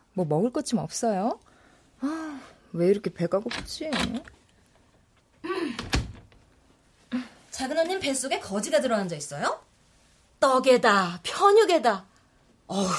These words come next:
Speaker 2: 어떻게 하루 종일 먹어대요?
Speaker 1: 아유, 고모,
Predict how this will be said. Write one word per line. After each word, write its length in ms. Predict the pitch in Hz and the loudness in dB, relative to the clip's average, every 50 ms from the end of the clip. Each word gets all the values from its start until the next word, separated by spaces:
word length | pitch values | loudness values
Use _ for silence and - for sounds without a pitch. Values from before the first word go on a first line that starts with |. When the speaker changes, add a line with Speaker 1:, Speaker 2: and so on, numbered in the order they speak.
| - - - - - - - - | -4 -4 -6 -8 -12 -12 -12 -8
Speaker 2:
어떻게 300 | 165 170 - - - 196 | -8 -6 -6 -4 -4 -4
하루 340 | 190 - - - - - - 622 659 659 | -4 -4 -6 -2 0 4 8 8 8 10
종일 220 | 571 508 370 285 220 | 10 8 8 8 6
먹어대요? 720 | 196 190 185 220 196 190 165 151 143 185 262 - 659 - - _ _ _ _ _ _ | 4 6 6 6 6 6 2 2 2 4 4 4 2 0 -6 _ _ _ _ _ _
Speaker 1:
아유, 220 | - 233 233 240 269 285 277 262 247 233 220 214 202 202 - | 0 4 6 6 6 6 4 2 2 0 -2 -4 -6 -8 -12
고모, 600 | - - 240 226 220 226 226 220 196 165 139 - | -2 2 6 6 8 8 8 8 6 4 2 0